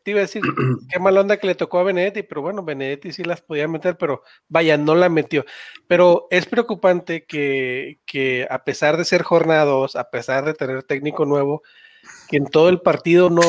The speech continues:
Speaker 1: no podamos generar algo un poquito más peligro. Vaya, es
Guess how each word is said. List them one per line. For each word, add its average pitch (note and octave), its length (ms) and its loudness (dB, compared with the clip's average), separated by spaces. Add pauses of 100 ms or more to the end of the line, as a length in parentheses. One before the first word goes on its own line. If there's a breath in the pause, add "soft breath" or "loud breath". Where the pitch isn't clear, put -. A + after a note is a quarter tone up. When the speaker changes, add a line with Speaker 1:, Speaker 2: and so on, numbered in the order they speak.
(360)
Speaker 1:
no D#3 260 -4
podamos E3 1000 0
generar D3 720 0 (560 soft breath)
algo D3+ 260 0
un E3 100 -2
poquito E3 380 -2
más D#3+ 220 0
peligro. C#3+ 460 -4
Vaya, D3+ 420 0 (420 soft breath)
es - 420 -2